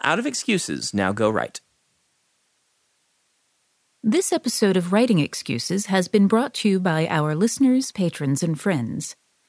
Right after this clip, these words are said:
Speaker 2: If you would like to learn how to support this podcast, visit w w w dot patreon dot com slash writing excuses.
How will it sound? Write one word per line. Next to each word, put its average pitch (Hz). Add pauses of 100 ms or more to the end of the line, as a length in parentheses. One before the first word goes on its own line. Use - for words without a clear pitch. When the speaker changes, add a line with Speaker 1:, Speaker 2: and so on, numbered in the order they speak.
(140)
Speaker 2:
If 220
you 254
would 233
like 302
to 285
learn 214
how 208
to 196
support 349
this 139
podcast, 151
visit 185 (420)
w 226
w 240
w 208
dot 160
patreon 220
dot 180
com 196
slash 214 (260)
writing 214
excuses. 123